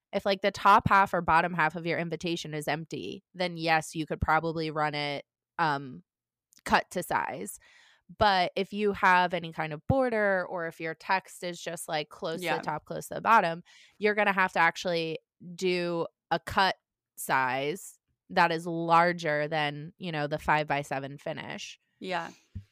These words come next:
Speaker 1: And then trim it down after, which if you're like me and you don't have
Speaker 2: A
Speaker 1: an
Speaker 2: paper
Speaker 1: electronic
Speaker 2: cutter.
Speaker 1: guillotine,
Speaker 2: Yeah.
Speaker 1: that sounds like a nightmare. <laughs>
Speaker 2: Yeah, so that is definitely a thing. Um, so the grippers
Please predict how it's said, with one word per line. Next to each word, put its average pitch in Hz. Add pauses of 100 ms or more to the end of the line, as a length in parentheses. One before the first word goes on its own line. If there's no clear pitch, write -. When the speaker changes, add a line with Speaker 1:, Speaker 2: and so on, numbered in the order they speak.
Speaker 1:
And 202
then 180
trim 170
it 160
down 151
after, -
which 185
if 175
you're 165
like 170
me 277
and 180
you 160
don't 151
have 165 (220)
Speaker 2:
A -
Speaker 1:
an 185
Speaker 2:
paper -
Speaker 1:
electronic 190
Speaker 2:
cutter. -
Speaker 1:
guillotine, 208
Speaker 2:
Yeah. 175
Speaker 1:
that -
sounds 175
like 285
a 370
nightmare. 147
<laughs> -
Speaker 2:
Yeah, 196
so 202
that 202
is 247
definitely 202
a 175
thing. 170
Um, 165
so 214
the 208
grippers 185